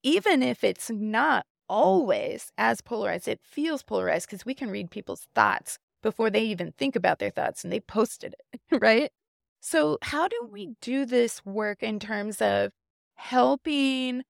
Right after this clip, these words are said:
expand the, what feels like the boundaries here be-, and help people know,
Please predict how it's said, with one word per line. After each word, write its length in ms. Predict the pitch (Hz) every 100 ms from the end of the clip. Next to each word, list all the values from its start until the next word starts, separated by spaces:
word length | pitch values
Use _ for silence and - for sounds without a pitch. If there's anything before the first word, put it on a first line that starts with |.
| _
expand 1000 | 226 - - - - 240 240 254 247 254 - _ _ 190 180
the, 680 | 240 233 220 214 214 202 -
what 340 | - 233 226
feels 480 | - - 277 311 294
like 200 | 285 254
the 80 | -
boundaries 760 | 190 180 226 233 277 254 233 196
here 200 | 208 190
be-, 180 | 202 -
and 200 | 240 240
help 200 | 262 -
people 200 | 254 240
know, 240 | 233 220